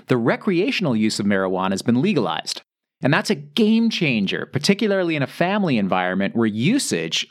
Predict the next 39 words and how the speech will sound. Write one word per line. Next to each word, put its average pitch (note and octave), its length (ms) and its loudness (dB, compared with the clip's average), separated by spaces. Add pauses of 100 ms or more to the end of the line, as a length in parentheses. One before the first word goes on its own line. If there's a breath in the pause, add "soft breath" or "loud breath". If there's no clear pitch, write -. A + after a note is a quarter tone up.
(100)
opens A#2 280 0
a B2 60 2
Pandora's C#3+ 800 0
box G3+ 500 -2
of B2+ 120 -4
possibilities B2+ 760 0
and A2+ 120 4
outcomes F#2 720 -2
for - 160 0
the A2 100 4
entire B2+ 540 0
family. G2 580 -2 (1120)
In E3+ 120 4
doing D#4 320 0
a - 20 -2
little A3 220 0
research A#2 440 -2
for G#2 100 0
this F2 140 -2
podcast, F2 680 -4 (100)
I A#2+ 60 2
visited G#3+ 340 -2
a G#3+ 60 -4
few - 180 0
medical B2+ 420 0
websites F#2+ 540 -2
that G#2 140 0
I A2 40 0
could A2 160 -4
better C3 240 2
understand A2+ 480 -2
the G2+ 80 2
effects - 320 -2
of E2+ 60 -10
marijuana F#2+ 720 0
on F2+ 60 0
the F#2 80 -2
human C3 320 0
body, F2+ 380 -2